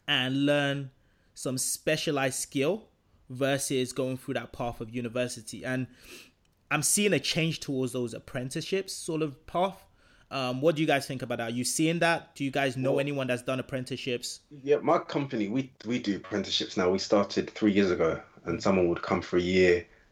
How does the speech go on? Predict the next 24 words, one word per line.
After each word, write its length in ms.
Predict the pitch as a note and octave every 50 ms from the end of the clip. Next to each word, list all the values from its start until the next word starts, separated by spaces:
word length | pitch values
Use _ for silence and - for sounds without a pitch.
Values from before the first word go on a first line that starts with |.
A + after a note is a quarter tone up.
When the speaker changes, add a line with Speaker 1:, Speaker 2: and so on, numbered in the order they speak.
| _ _ _
Speaker 2:
do 80 | - F#2+
an 40 | F2+
apprenticeship, 680 | F2 - - F2+ D#2+ - C#2 - - - - - -
and 360 | - F2 F2+ E2+ E2 E2+ E2+ - _ _
some, 320 | - - - G#2 G#2 F#2+
some 180 | - - F#2+ F2+
of 60 | F#2
them 80 | F2+
have 80 | E2+ E2+
stayed 200 | - - F#2 F2
on 80 | F2 D#2+
for 120 | - -
full-time 380 | - - G#2+ G#2 - - F2+ G2
roles, 280 | A2+ A2 - - -
in 100 | - -
fact. 320 | - - - - - - - - - - - - - - _ _ _
But 240 | - F#2 - - - _ _ _ _ _ _ _ _ _ _ _ -
I, 240 | - B2 A#2+ B2 - - -
I 60 | -
just 100 | B2 -
wanted 180 | D3 C#3+ C3+ C3
to 80 | C3
draw 300 | G#2+ - - A#2+ A2 G#2+
so-, 260 | G#2+ - - G2+ -